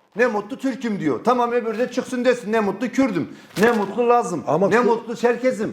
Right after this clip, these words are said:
Speaker 2: e, ne, ne mutlu
Speaker 1: Engelleyen mi
Speaker 2: Çerkez'im
Speaker 1: var?
Speaker 2: dediğin anda sana müdahale
Speaker 1: Hayır,
Speaker 2: oluyorlar.
Speaker 1: hayır. Hiç kimse
Speaker 2: Hayır,
Speaker 1: müdahale etmiyor.
Speaker 2: kesinlikle müdahale
Speaker 1: Hayır,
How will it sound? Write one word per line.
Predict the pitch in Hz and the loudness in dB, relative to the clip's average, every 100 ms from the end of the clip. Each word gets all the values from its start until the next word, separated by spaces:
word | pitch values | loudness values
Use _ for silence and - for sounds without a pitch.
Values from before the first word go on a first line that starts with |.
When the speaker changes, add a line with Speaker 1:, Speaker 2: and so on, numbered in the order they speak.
| - | -4
Speaker 2:
e, | 143 143 180 | -2 0 2
ne, | 202 190 | 4 4
ne | 220 | 2
mutlu | 208 | 0
Speaker 1:
Engelleyen | 196 208 | -2 -2
mi | 208 | 0
Speaker 2:
Çerkez'im | 254 262 233 220 | 2 2 2 0
Speaker 1:
var? | 220 | 0
Speaker 2:
dediğin | 190 202 277 | 0 0 -2
anda | 247 208 226 | -2 -2 -4
sana | 180 190 | -2 -2
müdahale | 208 202 214 | 0 2 4
Speaker 1:
Hayır, | 170 196 214 | 4 4 2
Speaker 2:
oluyorlar. | 202 180 156 | 0 -2 -4
Speaker 1:
hayır. | 208 | -8
Hiç | 208 | -10
kimse | 262 220 | -6 -2
Speaker 2:
Hayır, | 226 | 0
Speaker 1:
müdahale | 185 190 | 2 4
etmiyor. | 220 202 | 4 2
Speaker 2:
kesinlikle | 147 302 262 208 143 | 0 -6 -6 -6 -6
müdahale | 135 | -6
Speaker 1:
Hayır, | 143 | -2